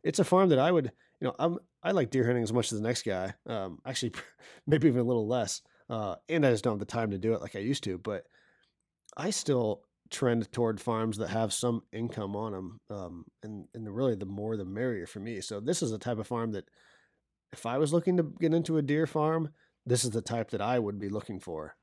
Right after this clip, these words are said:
and which is the case for most of my clients. Um, it is becoming, I'm not saying they're not out there, but there are fewer and fewer clients looking for pure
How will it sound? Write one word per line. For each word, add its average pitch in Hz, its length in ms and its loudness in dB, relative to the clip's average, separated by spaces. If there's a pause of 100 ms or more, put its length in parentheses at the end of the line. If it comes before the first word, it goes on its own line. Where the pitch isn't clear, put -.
and 113 200 -6
which 147 200 0
is 175 240 0
the 180 100 -4
case 190 320 0
for - 200 -4
most 147 340 4
of 131 100 2
my 131 160 0
clients. 120 540 -2 (400)
Um, 110 280 -2
it 147 140 -2
is 151 140 2
becoming, 127 600 -2
I'm - 1500 -20
not 98 140 -2
saying 139 200 2
they're 120 120 2
not 123 160 2
out 127 220 2
there, 98 160 0
but 95 220 -8
there 135 240 -2
are 127 40 -2
fewer 170 440 2
and 135 140 0
fewer 113 580 0 (300)
clients 123 460 -4
looking 117 220 -2
for 101 140 -6 (140)
pure 139 600 0